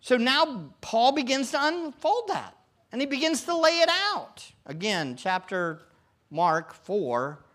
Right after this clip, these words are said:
probably shouldn't be there. Goes right into it. And it's proof in the Old Testament. It's over and over and over. It's overwhelming that justification is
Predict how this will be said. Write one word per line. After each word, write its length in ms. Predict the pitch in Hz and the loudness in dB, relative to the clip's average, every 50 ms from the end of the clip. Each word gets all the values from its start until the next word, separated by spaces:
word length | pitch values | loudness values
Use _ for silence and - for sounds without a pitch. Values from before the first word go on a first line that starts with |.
| _ _ | _ _
probably 220 | - 170 196 233 226 | -16 -12 -10 -10 -10
shouldn't 260 | - - 320 349 349 | -10 -10 -10 -6 -4
be 140 | 311 330 370 | -2 -2 0
there. 380 | 381 381 185 131 120 131 - - - - _ _ _ _ _ _ _ _ _ _ _ _ - | 0 0 -2 -2 -2 -2 -4 -4 -6 -20 _ _ _ _ _ _ _ _ _ _ _ _ 0
Goes 200 | - 262 240 262 | 0 0 0 2
right 200 | 269 285 311 330 | 2 2 2 2
into 520 | 349 381 440 427 - - - 170 131 107 | 0 -2 -2 -4 -6 -6 -6 -4 -4 -4
it. 160 | 90 82 - _ _ _ _ _ _ _ _ _ _ _ _ _ _ _ _ _ _ _ _ _ _ _ _ _ _ _ _ _ _ _ _ _ _ _ _ _ _ _ | -6 -10 -14 _ _ _ _ _ _ _ _ _ _ _ _ _ _ _ _ _ _ _ _ _ _ _ _ _ _ _ _ _ _ _ _ _ _ _ _ _ _ _
And 120 | - 214 269 | -4 0 0
it's 160 | 285 220 - - | 0 0 -4 -12
proof 600 | - - - 330 370 392 392 381 320 - - 269 | -10 0 4 6 6 6 6 4 2 0 -2 -2
in 100 | 262 262 | -2 0
the 100 | 269 269 | 4 6
Old 200 | 277 277 285 277 | 6 6 4 2
Testament. 500 | - - 302 330 320 - - 254 233 220 | -2 -2 0 0 0 -2 -4 -2 -4 -2
It's 80 | 196 | -2
over 340 | 262 247 285 339 339 339 320 | 2 2 2 2 4 2 2
and 80 | 302 277 | 2 2
over 220 | 277 294 262 262 | 2 2 2 2
and 80 | 254 254 | 2 2
over. 300 | 277 311 359 330 269 254 | 2 2 2 2 0 0
It's 100 | 220 277 | 4 2
overwhelming 760 | 285 277 269 254 262 302 359 415 466 427 320 208 170 196 226 | 2 2 2 2 4 4 4 4 4 0 -2 -2 -2 -2 -2
that 160 | 240 240 220 | -2 -2 -2
justification 680 | 185 240 262 254 - 277 269 226 - 233 220 214 220 226 | -2 -2 -2 -2 -2 -8 -8 -4 0 0 0 -2 -4 -6
is 240 | 208 190 170 170 - | -8 -8 -8 -10 -14